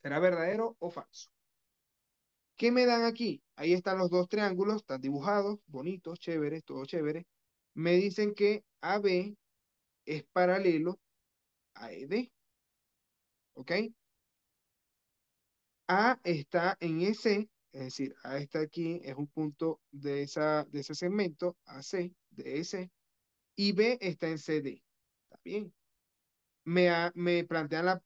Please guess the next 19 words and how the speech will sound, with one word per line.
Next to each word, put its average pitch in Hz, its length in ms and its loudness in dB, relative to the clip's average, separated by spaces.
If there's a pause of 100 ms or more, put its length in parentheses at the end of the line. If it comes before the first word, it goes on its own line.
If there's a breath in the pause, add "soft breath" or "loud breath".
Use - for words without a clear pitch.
la 180 460 4
correspondencia 196 680 0
de 160 100 2
esos 135 200 -2
dos 135 140 -4
triángulos, 180 600 -4
el 139 160 -6
pequeño 165 380 -2
y 208 60 4
el 151 100 4
grande. - 260 -8 (1200)
Yo 180 200 4
tengo 202 260 2
que 185 160 -2
comparar 190 600 -2
sus - 420 -6
ángulos 165 520 -6 (160)
otra 147 360 -8
vez. - 400 -10